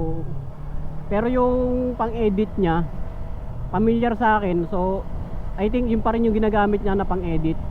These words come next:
So, so, ako yung nag-ano sa kanya talaga, no, nag-, parang sabihin natin, nag-educate sa kanya kung ano yung dapat niyang gawin, kung paano niya gagawin yung, yung craft niya, kung paano siya mag-uumpisa, kung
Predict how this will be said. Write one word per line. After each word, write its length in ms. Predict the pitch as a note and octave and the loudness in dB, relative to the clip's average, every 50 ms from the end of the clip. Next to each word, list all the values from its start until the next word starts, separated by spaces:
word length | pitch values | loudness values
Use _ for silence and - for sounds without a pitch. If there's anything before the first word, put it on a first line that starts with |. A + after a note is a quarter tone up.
| - - - - | -4 -2 0 2
So, 320 | E3 D#3 D#3 D3+ D#3+ D#3 D3+ - - - - - - - - - - - - - - - - - - - - - - - - - - - - - - - - - - - - | 2 2 2 0 -2 -2 -4 -4 -4 -4 -2 -2 -2 -2 -2 -4 -4 -4 -6 -6 -6 -6 -6 -6 -6 -6 -6 -6 -8 -6 -4 -6 -6 -6 -6 -8 -8 -8 -8 -8 -6 -6 -4
so, 120 | A3+ A3+ - - | -4 -4 -4 -2
ako 200 | G#3+ A#3 B3+ C4+ | 0 2 2 2
yung 120 | C4+ C4 C4 | 2 2 2
nag-ano 320 | B3 A3+ B3 A3+ A#3+ A#3 | 0 0 0 0 0 0
sa 80 | B3 A#3+ | 0 0
kanya 200 | A3+ A3 A3+ A3 | -2 -2 -2 0
talaga, 280 | G#3+ G#3 G#3 F#3+ F#3+ | 0 0 0 2 2
no, 160 | F3+ F#3 F#3 F3 | 0 2 2 2
nag-, 240 | E3+ D#3+ D#3+ D#3 - | 0 0 0 -2 -2
parang 360 | F#3 F3+ F3 F3+ F3+ F3 F3 | -2 -2 -2 0 -2 -2 -2
sabihin 320 | - F#3+ F3 F3+ F3 F3+ F3+ | -2 -2 -2 0 0 2 2
natin, 280 | E3+ E3 F3+ E3+ D#3+ | 0 0 0 -2 -2
nag-educate 520 | D3+ - F3+ E3+ E3 D3 E3+ F3 F3+ E3+ - - | -2 -2 -2 -2 -2 -2 0 -2 -2 -2 -2 -2
sa 120 | E3+ D#3 | -2 -2
kanya 200 | C#3+ C#3+ D#3 D3+ - | -2 -2 -2 -2 -2
kung 120 | D3+ D3 | -4 -4
ano 140 | B2 D3 D3+ | -4 -4 -2
yung 200 | D3+ D3 D3 C#3+ | -2 -2 -2 -2
dapat 280 | C#3 C#3+ C#3 - D3 - - | -2 -4 -2 -4 -6 -4 -4
niyang 120 | D3 D3+ F#3 | -4 -4 -2
gawin, 280 | A3+ A#3+ A3 G#3+ G3+ G3 | -2 -2 -2 -2 -2 -2
kung 160 | F#3+ - D3 - | -4 -6 -6 -4
paano 200 | D3 C#3 D3 D3 | -4 -4 -4 -4
niya 200 | C#3+ C#3+ D3 C3 | -4 -4 -6 -4
gagawin 400 | C#3 C#3+ C#3 C#3 C#3+ C#3+ C#3+ C#3+ | -6 -6 -4 -4 -4 -2 -2 -2
yung, 160 | C#3+ C3+ C3+ C#3+ C#3 C3 - - - - - - - - - - - - - D#3 | -2 -2 -4 -6 -6 -8 -12 -12 -12 -12 -12 -12 -14 -14 -12 -12 -14 -12 -8 -4
yung 440 | D#3 D3+ D3 D3+ D3+ D3 D3+ - | -2 -2 0 0 0 -2 -2 -2
craft 280 | D#3+ F3 F#3+ F#3 - - - | 0 0 0 -2 -2 -2 0
niya, 320 | A3+ G#3+ G3 G3 G3 G3+ G3 E3+ - - - - - - - - C3+ | 0 2 2 2 2 0 -2 -4 -6 -8 -8 -10 -8 -8 -8 -8 -8
kung 120 | - C#3 - | -8 -6 -4
paano 200 | D#3+ D#3 D#3+ D#3 | -2 -2 -2 -2
siya 160 | - F3+ D#3 | 0 0 0
mag-uumpisa, 680 | D3 D3+ E3 D#3+ D#3 D#3 - G#3+ - G#3 F#3 F3+ F3 - | 0 -2 -2 -4 -4 -4 -4 -4 -4 -2 -2 -2 -4 -4
kung 120 | D#3+ D3 | -4 -4